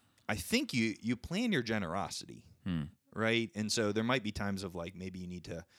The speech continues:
Speaker 1: go over that plan, but,
Speaker 2: Hmm.
Speaker 1: um, hopefully that is built in with your, uh, desire to do it. And, and generosity, like, um, it's driven by an eternal perspective
Speaker 2: Hmm.
Speaker 1: because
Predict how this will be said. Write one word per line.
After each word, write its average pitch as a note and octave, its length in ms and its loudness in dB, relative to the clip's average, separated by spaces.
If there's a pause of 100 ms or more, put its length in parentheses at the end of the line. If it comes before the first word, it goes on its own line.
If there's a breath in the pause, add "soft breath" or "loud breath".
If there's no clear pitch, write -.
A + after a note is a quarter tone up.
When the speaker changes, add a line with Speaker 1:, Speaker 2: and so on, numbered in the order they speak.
(380 soft breath)
Speaker 1:
go F2+ 120 -4
over G2 280 -2
that D2+ 220 -8
plan, D#2+ 460 -8 (100)
but, G2+ 440 2
Speaker 2:
Hmm. E2 140 0
Speaker 1:
um, E2 520 -4 (720)
hopefully G#2 560 0
that F#2 200 -4
is F2+ 180 -6
built F#2 380 0
in E2+ 320 -10
with D2+ 240 -12
your, D2 460 -8 (220)
uh, - 180 -14 (160)
desire E2 560 -6
to - 140 -12
do E2+ 160 -4
it. E2 180 -8
And, G#2 260 0 (500 loud breath)
and C#3 120 -4
generosity, C#3+ 680 4
like, F#2 400 -2 (140)
um, F2+ 380 -2
it's G#2+ 140 -2
driven D#3 360 2
by F#2+ 140 0
an E2+ 120 -8
eternal A2 360 -6
perspective - 640 -6
Speaker 2:
Hmm. - 80 -20
Speaker 1:
because G2 640 2